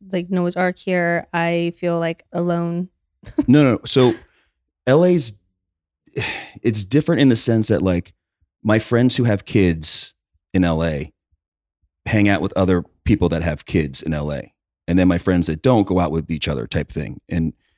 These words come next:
Speaker 2: you kinda mix and match sometimes. Like, if you go over to their house, right?
Speaker 1: Yeah.
Speaker 2: But in Austin, everybody brings their kids and their dogs everywhere all the time.
Speaker 1: Mm.
Speaker 2: So, like, you'll ha-, be at somebody's house and it'll be a party, but their kids are, like,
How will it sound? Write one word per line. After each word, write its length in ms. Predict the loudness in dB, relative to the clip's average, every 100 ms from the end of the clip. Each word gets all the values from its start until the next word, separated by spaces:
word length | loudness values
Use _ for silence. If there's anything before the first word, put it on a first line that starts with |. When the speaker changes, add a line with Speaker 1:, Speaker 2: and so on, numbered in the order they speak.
| _
Speaker 2:
you 80 | -4
kinda 200 | 2 4
mix 260 | 4 2 0
and 100 | 0
match 240 | 0 -2
sometimes. 520 | -2 0 2 2 0
Like, 80 | 0
if 40 |
you 80 | 0
go 40 | 0
over 120 | 0
to 60 |
their 100 | -2
house, 440 | -2 -2 -2 -4 -8 _ _ _
right? 260 | -2 0 -2 -6 _ _
Speaker 1:
Yeah. 300 | -6 -4 -6 -12 -4
Speaker 2:
But 380 | 2 2 0 -4 _ _
in 280 | 0 2 2 0
Austin, 640 | 0 0 0 0 0 -2 -8 _ _ _ _ _ _ _
everybody 520 | 2 2 2 2 0
brings 300 | 0 0 -2
their 120 | -4 -8
kids 420 | -4 -2 -2 -6
and 80 | -6
their 80 |
dogs 420 | -6 -6 -6 -8 -6
everywhere 500 | -4 -4 -4 -8 -12 -4
all 180 | 0 0
the 100 | -2
time. 440 | -6 -6 -8 -16 _ _
Speaker 1:
Mm. 260 | 0 2 2
Speaker 2:
So, 220 | 2 4
like, 240 | 4 0 -4
you'll 340 | 0 4 4
ha-, 140 | 0
be 180 | -2 -2
at 80 | -2
somebody's 280 | -2 -2 0
house 200 | -2 0
and 60 |
it'll 60 | -2
be 60 | -2
a 40 |
party, 360 | 0 2 2 0
but 120 | -2
their 120 | -6
kids 280 | -2 -2 -2
are, 120 | -4
like, 260 | -6 -10 -14